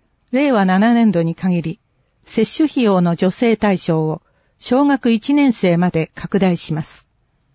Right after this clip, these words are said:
助成期間、来年三月三十一日火曜まで。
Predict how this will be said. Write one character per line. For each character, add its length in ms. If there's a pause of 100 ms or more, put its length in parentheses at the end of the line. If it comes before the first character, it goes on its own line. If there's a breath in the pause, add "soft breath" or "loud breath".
(760)
助 160
成 260
期 160
間、 260 (800)
来 260
年 360
三 280
月 180
三 260
十 220
一 240
日 480
火 160
曜 240
ま 100
で。 180